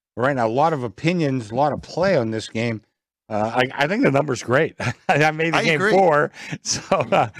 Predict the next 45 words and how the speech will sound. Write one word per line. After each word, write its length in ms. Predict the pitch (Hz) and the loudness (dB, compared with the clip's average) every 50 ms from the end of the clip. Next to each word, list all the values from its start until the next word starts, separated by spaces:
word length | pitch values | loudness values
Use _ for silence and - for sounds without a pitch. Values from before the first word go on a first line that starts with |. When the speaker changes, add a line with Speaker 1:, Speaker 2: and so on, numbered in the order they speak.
| - - - 170 - _ | -18 -12 -12 -12 -8 _
Speaker 1:
you 120 | - 151 | 0 2
know, 240 | 147 147 147 143 - - _ _ _ _ _ | 4 4 4 2 -2 -8 _ _ _ _ _
where, 220 | - 147 160 180 170 | 0 2 2 2 2
anywhere 360 | 175 170 190 190 185 190 180 | 2 2 2 2 2 4 4
they 80 | 170 165 | 4 4
wanna 220 | 165 170 165 156 | 4 4 2 2
take 260 | - - 165 180 170 | 2 0 0 0 -2
me 80 | 170 156 | -2 0
on 140 | 139 139 139 | 0 2 2
this 180 | 143 147 - - | 2 0 2 2
one, 140 | 156 147 139 | 2 2 2
I'm 120 | 123 123 | 2 2
willing 280 | 135 147 156 156 151 139 | 4 4 4 4 2 2
to 80 | 131 | 2
go. 280 | 123 139 143 131 110 101 | 4 4 4 4 2 0
But, 300 | 95 98 110 107 101 - | -2 -2 -4 -4 0 0
uh, 80 | 117 113 | 2 2
this 180 | 113 107 - | 2 0 -2
looks 140 | 127 117 - | -6 -2 0
like 120 | 135 117 110 | 0 2 2
a 40 | |
lot 200 | 110 117 123 139 | 2 4 4 4
of 60 | 139 139 | 2 2
opinions 440 | 120 - 143 143 151 151 151 147 135 | 0 0 0 2 2 2 0 0 0
on 140 | 143 139 139 | 0 0 0
this 220 | 139 143 - - | -2 -4 -4 -6
one, 240 | 151 151 160 160 143 | -6 -6 -6 -6 -6
and, 180 | 123 117 110 | -8 -8 -6
uh, 220 | 113 113 110 107 104 - _ _ _ _ _ _ _ | -4 -4 -4 -4 -6 -8 _ _ _ _ _ _ _
you 80 | - 110 | -6 -4
have 160 | 107 95 - | -4 -4 -4
Kupp's 300 | - 143 135 139 - - | -2 -2 -2 -2 -4 -8
back 360 | _ 131 127 135 151 147 - | _ -4 -2 -2 -2 -2 -4
and 140 | 139 113 101 | -8 -10 -10
Stafford's 540 | - - - 123 127 127 - - 131 120 110 | -8 -6 -2 -2 -2 -2 -2 -4 -8 -6 -2
healthy. 540 | 120 120 120 123 - - 151 151 156 160 - _ _ _ _ _ _ | -2 -2 -2 -2 -4 -4 -2 -2 -4 -6 -8 _ _ _ _ _ _
Um, 540 | - 113 110 110 110 107 107 107 104 107 - - _ _ | -4 0 0 2 2 2 0 -2 -4 -8 -12 -16 _ _
you 100 | 127 127 | -6 -4
know, 120 | 123 113 110 | -2 0 0
I 80 | 113 | 0
think 220 | 110 120 120 113 113 | 0 0 -4 -4 -6
that 140 | 110 104 98 | -10 -8 -6
this 220 | 123 123 107 - | -6 -6 -6 -4
is, 320 | 117 113 107 104 95 101 107 | -6 -6 -6 -6 -6 -6 -4
uh, 300 | 107 104 104 101 98 | -2 -2 -2 -2 -4